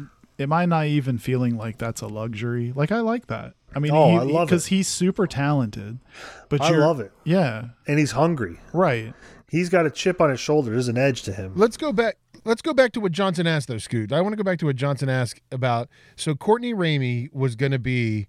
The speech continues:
Speaker 3: he was gonna be that two. He was gonna
Speaker 1: Yeah,
Speaker 3: be that shooting
Speaker 1: right.
Speaker 3: guard. That's, that's exactly. So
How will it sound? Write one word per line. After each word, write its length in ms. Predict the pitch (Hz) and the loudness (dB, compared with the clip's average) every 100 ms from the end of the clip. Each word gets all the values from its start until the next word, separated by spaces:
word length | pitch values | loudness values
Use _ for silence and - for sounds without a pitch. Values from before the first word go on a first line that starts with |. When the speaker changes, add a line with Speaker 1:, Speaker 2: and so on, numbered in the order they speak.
| _ | _
Speaker 3:
he 160 | - 240 | 0 0
was 100 | 202 | 0
gonna 160 | 220 | 0
be 100 | 170 | 0
that 160 | 151 135 | 0 -2
two. 120 | - | -4
He 120 | 95 175 | 0 0
was 100 | 185 | 4
gonna 120 | 151 | 4
Speaker 1:
Yeah, 120 | 135 | 4
Speaker 3:
be 60 | 139 | 2
that 120 | 127 | -2
shooting 220 | - 131 | -2 0
Speaker 1:
right. 140 | 131 92 | 0 -2
Speaker 3:
guard. 160 | 85 | -2
That's, 240 | 113 143 - | -2 -2 0
that's 200 | 170 160 | 0 0
exactly. 420 | 147 170 180 165 - - - | 0 -2 -2 -4 -6 -20 -10
So 320 | - 185 | 0 0